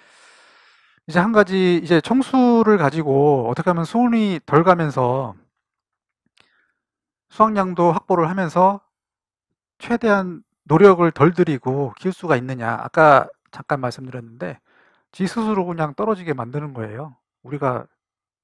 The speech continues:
뭐 붙잡아서 이렇게 유인하고 하지 말고 그냥 지 무게대로 처지게. 그리고 이 과실하고 잎이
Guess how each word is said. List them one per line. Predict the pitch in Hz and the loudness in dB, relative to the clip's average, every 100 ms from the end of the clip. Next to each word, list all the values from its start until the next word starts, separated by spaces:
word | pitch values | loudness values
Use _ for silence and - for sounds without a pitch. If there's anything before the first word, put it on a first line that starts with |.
| _ | _
뭐 | 170 | -20
붙잡아서 | - - 151 143 131 123 | -20 -8 -6 -6 -8 -10
이렇게 | 117 - 131 | -18 -16 -14
유인하고 | 113 135 156 143 117 | -12 -10 -10 -10 -14
하지 | 131 170 | -14 -8
말고 | 107 104 135 156 _ _ _ _ | -8 -8 -14 -14 _ _ _ _
그냥 | - 135 143 110 110 | -16 -8 -8 -10 _
지 | - 147 | -16 -14
무게대로 | 123 139 143 131 117 110 _ _ _ _ _ _ | -8 -4 -2 -2 -6 -10 _ _ _ _ _ _
처지게. | - 214 190 143 123 139 _ _ _ _ _ _ _ _ _ _ _ _ _ _ _ | -6 -6 -6 -8 -8 -8 _ _ _ _ _ _ _ _ _ _ _ _ _ _ _
그리고 | - 151 160 143 | -10 -6 -2 -2
이 | 143 147 143 127 | -2 0 -2 -4
과실하고 | - 143 180 165 143 156 170 165 | 0 0 4 4 4 2 0 -4
잎이 | 135 - 175 185 | -14 -10 -8 -8